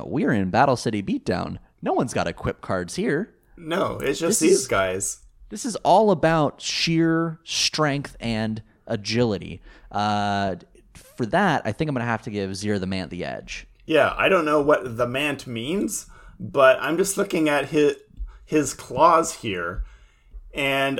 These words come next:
Speaker 2: I feel like he could take out a Cyber Raider with just one swipe.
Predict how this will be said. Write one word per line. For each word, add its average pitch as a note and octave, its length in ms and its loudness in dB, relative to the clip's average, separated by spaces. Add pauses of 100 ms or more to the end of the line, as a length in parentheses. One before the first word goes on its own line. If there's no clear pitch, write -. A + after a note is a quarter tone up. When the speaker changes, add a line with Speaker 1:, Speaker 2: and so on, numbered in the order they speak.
Speaker 2:
I C#3+ 80 -2
feel A3 280 4
like F3 180 6
he - 260 -2
could F3 220 2
take F3+ 300 -2
out D3 420 6
a C3+ 200 2
Cyber C#3 460 2
Raider B2 320 2
with G#2+ 220 -8
just A#2+ 240 -6
one A#2 260 0
swipe. G2 460 -4